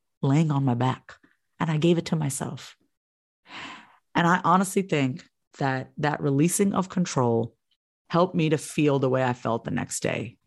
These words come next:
I went for a beautiful walk, and I s-, it was beautiful. It was like the sun's on my face. It's great. I'm with my dog, yada, yada. I get back in my car,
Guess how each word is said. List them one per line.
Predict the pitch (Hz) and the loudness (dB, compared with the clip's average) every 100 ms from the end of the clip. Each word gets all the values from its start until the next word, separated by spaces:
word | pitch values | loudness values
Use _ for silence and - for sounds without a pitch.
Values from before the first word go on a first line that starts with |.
| - | -2
I | 139 135 131 127 | 2 4 4 2
went | - 135 | 2 0
for | - | 2
a | 123 | 0
beautiful | - 147 151 175 160 | 2 2 2 2 0
walk, | 123 123 160 - - _ _ _ _ _ _ _ _ _ - - - | 0 -2 -4 -10 -20 _ _ _ _ _ _ _ _ _ -20 -8 0
and | 139 | 2
I | 127 | 2
s-, | - - - - - - - _ | -2 -8 -8 -12 -16 -20 -20 _
it | - 151 | 0 2
was | 127 | 2
beautiful. | 156 135 - | 2 2 2
It | 123 | 0
was | |
like | 151 139 | 0 -2
the | |
sun's | 131 151 147 | 0 2 2
on | 139 | 2
my | 135 | 2
face. | 139 131 127 131 - _ _ _ _ _ - | 2 2 2 0 -8 _ _ _ _ _ -2
It's | 180 | -2
great. | - 123 135 | 0 2 2
I'm | 156 | 0
with | 156 | 0
my | 131 | 0
dog, | 120 120 117 120 - _ _ _ _ _ _ _ _ _ _ - | 0 0 -2 -4 -10 _ _ _ _ _ _ _ _ _ _ -2
yada, | 160 151 143 | 2 2 2
yada. | 127 123 | 0 0
I | 127 | -2
get | - | -2
back | - 139 139 | -2 -2 -2
in | 127 | -2
my | 123 | -4
car, | - 117 117 117 117 | -2 -2 0 -2 -4